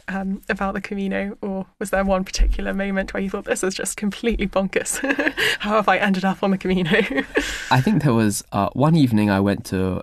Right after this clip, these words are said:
Speaker 2: all the masses on the Camino are held at, like, seven P M because
Speaker 1: Mm.
Speaker 2: people have to walk, um, the whole day.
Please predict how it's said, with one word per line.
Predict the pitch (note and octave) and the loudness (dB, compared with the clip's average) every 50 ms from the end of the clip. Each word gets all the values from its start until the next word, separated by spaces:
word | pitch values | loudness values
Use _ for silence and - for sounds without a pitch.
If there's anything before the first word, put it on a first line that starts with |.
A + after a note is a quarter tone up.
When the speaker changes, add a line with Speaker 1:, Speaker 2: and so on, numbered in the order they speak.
| - _ | -4 _
Speaker 2:
all | - C#3 | 2 4
the | C#3+ C3 | 6 6
masses | G#2+ G#2+ G#2+ A2 - G#2 F#2+ - | 6 6 4 4 2 0 0 0
on | G2 F#2+ F2 | -2 -4 -4
the | F2+ | -4
Camino | - F#2+ F#2 F#2 F#2 F#2 | -2 -2 0 0 0 -2
are | F#2+ - | -2 -2
held | - G#2 F#2 F2 | -2 -2 -2 -2
at, | - | -6
like, | C2+ - | -8 -8
seven | - - G2 F2+ G2 E2+ | -4 -4 -4 -4 -4 -6
P | E2 - G2 | -4 -4 -4
M | F#2 F2+ F2 | -4 -4 -6
because | - - - F#2+ F#2+ F#2 - | -6 -6 -4 -4 -4 -4 -6
Speaker 1:
Mm. | - | -4
Speaker 2:
people | - F#2+ - G2 | -6 -4 -4 -4
have | E2+ F2 - | -8 -6 -8
to | F#2+ | -6
walk, | F#2 G2+ G2 - - - - - _ | -6 -6 -6 -6 -10 -16 -16 -14 _
um, | - F2 F2+ E2+ | -10 -8 -8 -8
the | D#2+ - | -8 -6
whole | F#2 F#2 F2+ | -6 -4 -4
day. | F2+ F2+ F#2 G2 G#2 | -4 -4 -4 -8 -10